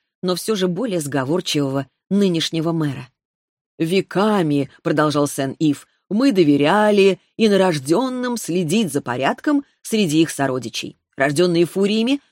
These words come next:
могли видеть следы преступления на коже, точно пятна грязи. Они умели выбивать признание и наказывать своими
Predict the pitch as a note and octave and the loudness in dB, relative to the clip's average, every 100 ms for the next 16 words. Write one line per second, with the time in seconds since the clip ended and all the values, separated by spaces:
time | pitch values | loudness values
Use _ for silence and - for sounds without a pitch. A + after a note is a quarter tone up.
0 | _ D#3+ E3+ G3+ G3 F#3 - D#3+ D#3+ E3+ | _ 0 2 2 2 0 -2 0 2 2
1 | D#3+ D#3 - C#3+ C#3 F3+ E3+ E3 D3+ _ | 2 0 0 -2 0 2 2 0 -2 _
2 | D#3+ F3+ - - C#3 C#3+ G3+ C#4+ _ - | -2 -2 -2 -2 -2 0 -2 -4 _ -8
3 | B2+ - D3 D#3+ F3+ F#3 G3+ A3 C#4 C#3+ | -6 -4 -4 -2 -4 -2 -2 0 0 -2
4 | B2+ _ _ _ - C4+ B3+ A#3+ A#3+ G#3+ | -10 _ _ _ -4 -2 0 0 0 0
5 | G#3 G3 F#3+ - - D#3 C3+ C#3 C#4 B3+ | 0 2 0 -2 -4 -4 -2 -4 -4 -2
6 | B3+ A#3 _ - A3+ G#3 G3+ A#3+ G#3 E3 | -4 -4 _ -4 0 0 -2 -4 -2 -2
7 | - C3 E3+ F#3 F3 | -2 0 2 2 -2